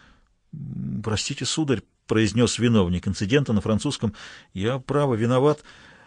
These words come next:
Он выглядел удрученным, но в то же самое время чертовски нетерпеливо косил глазом в газету, словно там было напечатано нечто важное, касающееся его лично, ну, скажем, неожиданное наследство от дяди-миллионщика.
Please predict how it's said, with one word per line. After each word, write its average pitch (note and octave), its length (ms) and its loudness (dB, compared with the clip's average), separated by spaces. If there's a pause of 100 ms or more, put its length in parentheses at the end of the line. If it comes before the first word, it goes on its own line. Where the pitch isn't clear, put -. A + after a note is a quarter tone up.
(600)
Он C3 240 8
выглядел D3 420 8
удрученным, D3+ 640 6
но C#3+ 100 6
в - 60 -10
то A#3+ 200 6
же G3+ 120 4
самое F#3 340 6
время F#3+ 260 6
чертовски - 640 0
нетерпеливо D3+ 600 4
косил C#3+ 360 2
глазом B2 340 6
в G#2+ 40 0
газету, C#3 480 4 (880)
словно B2 300 4
там C3+ 180 4
было A#2+ 160 4
напечатано A#2 480 2
нечто A#2+ 340 2
важное, C3+ 360 6
касающееся A#2 600 0
его A2 140 2
лично, A#2 360 0 (320)
ну, F#2 440 -6
скажем, E2+ 580 0
неожиданное A#2+ 560 4
наследство A#2 640 4
от F#2 100 -2
дяди-миллионщика. G2 880 0